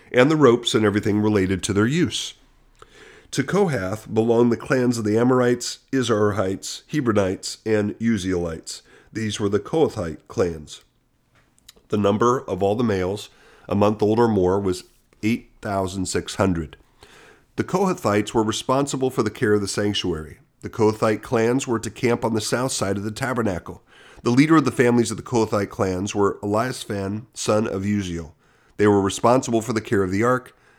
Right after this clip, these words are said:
the table, the lampstand, the altars, the articles of the sanctuary used in ministering, the curtain, and everything related to their use. The chief leader of the Levites was Eleazar, son of Aaron the priest.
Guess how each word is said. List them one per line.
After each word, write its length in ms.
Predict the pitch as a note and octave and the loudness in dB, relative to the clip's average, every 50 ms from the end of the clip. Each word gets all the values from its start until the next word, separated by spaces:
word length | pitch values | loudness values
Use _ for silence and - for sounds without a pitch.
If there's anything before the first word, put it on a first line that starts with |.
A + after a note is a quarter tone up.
| _ _ - | _ _ -12
the 80 | G#2 | -6
table, 360 | - - A#2+ A2+ A2 A2 A2+ | -2 0 2 2 2 2 2
the 80 | G#2+ G#2+ | 2 2
lampstand, 720 | G2 G2+ G2+ A2 A2+ - - - A#2 A2 A2 G#2 G#2 G2+ - _ _ _ _ _ _ _ - | 2 2 2 2 0 -2 -4 -4 -2 -2 -2 -2 -4 -6 -10 _ _ _ _ _ _ _ -4
the 120 | G2 G2+ | 0 4
altars, 400 | G2+ G#2 A2+ A2+ - B2 A2 G2+ | 4 6 4 4 4 0 0 2
the 80 | G#2 G2+ | 4 6
articles 380 | G#2 G#2+ A2 G#2+ A#2 A2 G2+ G#2+ | 6 6 6 4 2 -2 -2 -2
of 60 | G#2+ | -2
the 60 | G2+ | -2
sanctuary 520 | - - A2+ G#2+ G#2 - - G#2 G2+ G2+ G#2 | -2 0 0 0 -2 -2 -2 0 0 2 2
used 260 | G#2+ G#2+ G#2 G2 G#2+ | 2 0 0 0 0
in 100 | G2 G2+ | 0 2
ministering, 580 | A2+ A#2 A#2 A2 - - A#2 A2 A2 G#2+ G2+ | 2 2 2 0 -2 -2 -2 0 0 0 -2
the 80 | E2 F#2+ | -4 -6
curtain, 440 | - - C#3 C3+ - B2+ C3 A#2+ - _ _ _ _ - | -2 -2 0 0 0 0 -2 -4 -4 _ _ _ _ -4
and 140 | - A#2 A2+ | 0 2 4
everything 380 | G#2+ G#2+ A2 G#2 - G#2+ G#2 | 4 4 4 2 4 4 4
related 400 | G2 G2+ G2+ G2+ G2 F#2+ F#2 F2 | 6 6 6 4 4 4 2 0
to 100 | - G2 | -2 -2
their 140 | F2+ F2+ F2 | -2 -2 0
use. 420 | E2+ F#2 F#2+ F2 - - - - - _ _ _ _ _ _ _ _ _ _ | 0 0 0 0 -2 -4 -8 -12 -14 _ _ _ _ _ _ _ _ _ _
The 80 | - - | -12 -8
chief 280 | - - C#3 C#3+ C#3 C#3+ | -4 0 0 0 0 0
leader 240 | D3 C#3 C3 C3 | 0 2 4 4
of 100 | B2+ A2+ | 2 2
the 120 | G#2 G2+ G2 | 0 -2 -4
Levites 720 | G2 A2 B2+ C#3 A#2 G2 F2 F2 F2+ - - - - - _ _ _ _ _ _ _ _ _ _ | -4 -2 -2 -2 -2 -2 -4 -4 -6 -8 -10 -12 -12 -14 _ _ _ _ _ _ _ _ _ _
was 300 | - G#2 G2+ G2+ G2 - - | 2 4 4 4 4 0 -2
Eleazar, 760 | - G#2+ G2+ G2+ A2 B2 C3 A#2+ G2 G#2 F#2+ F2+ F2+ F2 F2+ - | 0 0 0 2 2 2 0 0 0 0 0 0 0 -2 -4 -6
son 360 | - - - A2 G#2+ - - | -4 0 2 2 2 0 -2
of 180 | - G#2 G2 - - | -4 -6 -6 -4 -2
Aaron 340 | A2+ A2 G#2+ G2+ G2+ G2 | 0 2 2 2 0 -2
the 60 | - F2+ | -6 -6
priest. 480 | - - G#2+ F#2 E2+ - - - - | -6 -4 -2 -2 -4 -6 -8 -14 -16